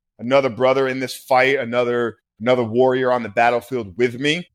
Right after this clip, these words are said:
And if you guys are out there right now and, and, and, and you're finally broke free and, and you're beginning to, to feel what that freedom feels like, uh, whether it's one week, one month, or just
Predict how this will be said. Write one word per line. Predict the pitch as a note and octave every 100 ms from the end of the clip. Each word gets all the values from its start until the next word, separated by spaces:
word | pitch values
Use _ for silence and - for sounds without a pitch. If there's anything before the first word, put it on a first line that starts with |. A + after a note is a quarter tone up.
| _
And | -
if | C3
you | D#3
guys | D3+ C#3
are | C3+
out | B2
there | B2+
right | A#2+ A#2
now | A#2+ A#2
and, | G#2+ G#2 _ _
and, | A2 G#2+ G2+ F#2+ -
and, | G#2 G2+ G2 F#2 F2
and | G2+ G2
you're | A#2+
finally | B2 - A2+ A#2 G#2+ G2+
broke | F2+ G2 -
free | - G#2 G2
and, | F#2 F2+ - _
and | G2+
you're | G#2+
beginning | A2 G#2 A2+ A#2 A2 -
to, | - G#2+ G2 F#2
to | - G2+
feel | - - C#3 C3+
what | A#2+ -
that | A2
freedom | - - - C#3 B2+ A2 G2 _ _
feels | E3+ F#3+ C#3
like, | A2 F2 E2 - _ -
uh, | A2 G#2
whether | F#2+ C3 D3+ D3
it's | - G2+
one | C3+ E3+ D#3
week, | C3 D3+ -
one | G#2 C#3 D3+ C3
month, | C3+ C#3 B2 A#2+
or |
just | A2+ E3